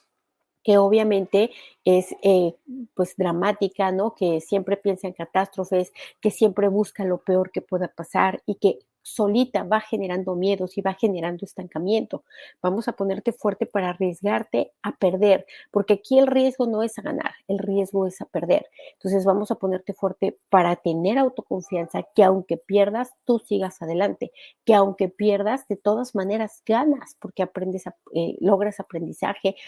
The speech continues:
logras experiencia, logras sabiduría, ¿no? Logras humildad. Entonces vamos a ponerte fuerte para saber que detrás de cada pérdida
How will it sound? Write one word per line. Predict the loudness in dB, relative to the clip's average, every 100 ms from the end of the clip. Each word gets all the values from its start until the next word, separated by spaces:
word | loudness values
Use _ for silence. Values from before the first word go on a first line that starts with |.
| -14 2
logras | 4 4 0 -4
experiencia, | -6 -4 -4 0 2 2 0 -2 -2 -6 -18 4
logras | 6 8 6 4 0
sabiduría, | -2 0 0 -2 2 4 4 2 -4
¿no? | 0 0 4
Logras | 4 4 0 -6 -8
humildad. | -6 -4 -4 -4 -4 -8
Entonces | -10 -10 -6 -4
vamos | -2 -2 -6
a |
ponerte | -10 -10 -8 -10
fuerte | -4 -4 -4
para | -10 -14
saber | -8 0 2 0 -6 -20 _
que | -2
detrás | -2 0 0 0
de | -4
cada | -4 -6
pérdida | -2 -2 0 0